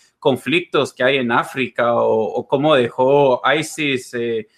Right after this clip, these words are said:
las ciudades que tenían tomadas en Irak, Siria, que, que la verdad da pena verlo, porque sí, completamente acabaron con esos lugares, pero prácticamente eso estuve haciendo.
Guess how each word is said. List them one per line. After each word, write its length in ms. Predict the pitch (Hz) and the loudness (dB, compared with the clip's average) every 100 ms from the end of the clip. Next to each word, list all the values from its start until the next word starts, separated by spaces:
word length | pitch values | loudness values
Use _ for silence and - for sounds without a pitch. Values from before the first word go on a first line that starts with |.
| _ _ | _ _
las 220 | - 127 - | -2 -2 0
ciudades 260 | 110 139 | 0 0
que 120 | - 151 | 0 -6
tenían 340 | 113 135 139 | -2 -2 0
tomadas 380 | 123 120 135 147 | -2 0 0 0
en 140 | 131 | -4
Irak, 340 | 117 117 135 - | -4 -2 -2 -2
Siria, 560 | - 165 165 123 113 | -6 -4 0 0 0
que, 340 | - 120 113 110 | -4 -4 -2 -4
que 80 | 117 | -2
la 120 | 120 | 2
verdad 180 | 143 170 | 4 4
da 180 | 165 | 2
pena 280 | 147 170 131 | 0 0 0
verlo, 320 | 123 180 - | 0 0 -2
porque 240 | - 127 113 | -4 -14 -18
sí, 220 | - 143 | -16 -14
completamente 720 | - 123 143 143 143 143 143 | -10 -8 -6 -6 -4 -4 -2
acabaron 440 | 139 - 127 156 | -4 -2 0 -2
con 180 | 151 131 | -4 -8
esos 180 | 147 151 | -8 -4
lugares, 360 | 135 170 190 - | 0 2 0 0
pero 280 | 165 156 - _ _ | 0 0 -2 _ _
prácticamente 480 | 175 185 220 208 202 | -6 0 2 2 2
eso 180 | 202 202 | 0 -2
estuve 280 | 190 190 165 | 0 2 2
haciendo. 500 | - 160 180 147 | 0 -2 -2 -4